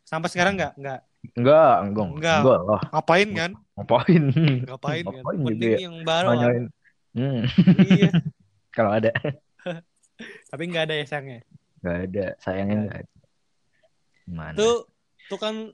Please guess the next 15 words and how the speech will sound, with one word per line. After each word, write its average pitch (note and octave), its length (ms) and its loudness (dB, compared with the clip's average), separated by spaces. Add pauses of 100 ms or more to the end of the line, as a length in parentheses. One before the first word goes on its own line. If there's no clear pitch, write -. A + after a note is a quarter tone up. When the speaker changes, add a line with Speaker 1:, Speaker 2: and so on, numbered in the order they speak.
(280)
Speaker 1:
lo G3 160 -8
putus, D3+ 540 -6
terus F3 240 -10
ngechat E3 280 -8
dia. C3 420 -10
Nggak, C#3 440 -8 (1300)
nggak. D#3 600 -2 (180)
Speaker 2:
Gengsi G2+ 380 -4 (280)
maksudnya. F#2 460 -6
Speaker 1:
Nggak, E3 180 -6
maksudnya. F3 340 -8 (460)
Speaker 2:
Hmm, A2 200 -6
gimana F#2+ 320 -4
tuh? G2+ 160 -6 (680)
Speaker 1:
Ngechat F3+ 500 -6